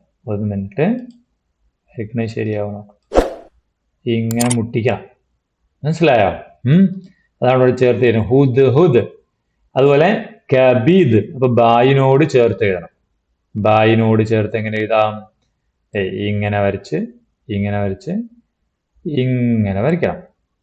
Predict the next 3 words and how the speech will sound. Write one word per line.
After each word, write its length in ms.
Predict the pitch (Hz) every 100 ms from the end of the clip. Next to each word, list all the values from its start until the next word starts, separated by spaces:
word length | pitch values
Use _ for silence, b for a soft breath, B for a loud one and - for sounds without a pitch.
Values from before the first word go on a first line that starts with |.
| _ _ _ _
മനസ്സിലായോ? 600 | - 110 127 123 120 120 120 120 - _ _ _ _ -
ക, 20 | 131 190 240 - - _ _ _ _ _ _ _ _ _ _ _ _ _ _ _ _ -
ബി. 280 | 110 110 139